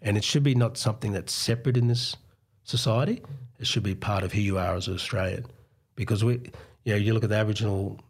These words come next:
culture, it's the oldest living culture in the world. And the Torres Strait Islander culture, why aren't we not celebrating? Why are we not embraced that? Everyone deserves that. So I'm a, a big believer that, you know, again, it's not something that should be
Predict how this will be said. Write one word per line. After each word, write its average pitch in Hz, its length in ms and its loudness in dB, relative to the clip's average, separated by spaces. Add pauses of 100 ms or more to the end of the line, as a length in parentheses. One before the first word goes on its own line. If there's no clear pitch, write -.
(560)
culture, 117 340 2
it's 92 100 -2
the 101 80 0
oldest 110 280 0
living 107 160 0
culture - 320 -2
in 113 60 -2
the 95 80 0
world. 123 340 0 (1120)
And 104 80 -10
the 101 60 -2
Torres 107 240 2
Strait 110 160 0
Islander 131 240 2
culture, 98 280 -4
why 107 200 2
aren't 123 120 2
we 117 120 4
not 113 160 0
celebrating? 110 600 0
Why 104 140 0
are 120 80 2
we 113 120 0
not 104 180 0
embraced 98 500 0
that? - 220 -6 (720)
Everyone 123 500 4 (280)
deserves 104 420 0
that. 90 180 -4
So 110 100 2
I'm 117 140 6
a, 117 140 4
a 110 80 2
big 107 240 0
believer 101 420 0
that, 95 300 -2 (560)
you 110 100 -2
know, 95 160 2
again, 101 460 2
it's 92 200 -4
not 104 180 0
something 101 280 0
that 98 160 -4
should 110 160 -2
be 95 300 -4